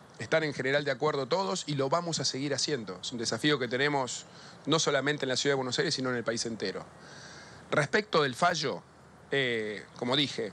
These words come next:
primero informamos ayer a la Corte, cuando veíamos que ayer fue el segundo día hábil con el fallo, eh, funcionando, eh, que no se cumplió. Como explicaba yo en la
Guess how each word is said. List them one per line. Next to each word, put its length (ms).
primero 380
informamos 800
ayer 240
a 60
la 140
Corte, 400
cuando 320
veíamos 360
que 160
ayer 180
fue 140
el 60
segundo 320
día 240
hábil 500
con 120
el 140
fallo, 680
eh, 80
funcionando, 720
eh, 540
que 100
no 140
se 120
cumplió. 460
Como 160
explicaba 400
yo 240
en 120
la 140